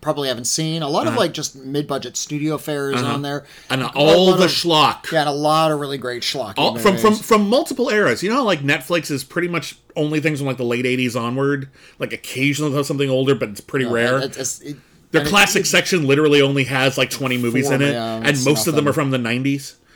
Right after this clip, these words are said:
Speaker 2: Uh, Tubi has, like, all the library films that none of the other streaming services wanted. This means sometimes that Tubi has films that have literally never been on home video in any form before.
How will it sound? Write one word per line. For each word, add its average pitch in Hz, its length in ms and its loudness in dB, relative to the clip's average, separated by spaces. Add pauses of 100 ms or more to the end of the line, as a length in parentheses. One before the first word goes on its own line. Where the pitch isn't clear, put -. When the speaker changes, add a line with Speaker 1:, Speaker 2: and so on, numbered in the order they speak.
(360)
Speaker 2:
Uh, 139 360 2 (180)
Tubi 339 460 6
has, 220 360 -2
like, 165 280 0
all 226 320 6
the 240 100 4
library 196 600 2
films 202 580 -2 (320)
that 147 400 2
none 175 460 0
of 196 80 2
the 180 100 6
other 165 140 2
streaming 151 280 -2
services 127 400 -4
wanted. 101 360 -10 (600)
This 262 200 2
means 294 580 0
sometimes 233 540 0
that 180 140 -2
Tubi 254 380 0
has 175 220 -2
films 190 280 -2
that 170 100 0
have 151 100 -4
literally 165 420 0
never 151 200 -2
been 143 100 0
on 131 120 -4
home 131 180 -4
video 123 280 0
in 113 60 -4
any 113 140 -6
form 113 260 -8
before. - 380 -12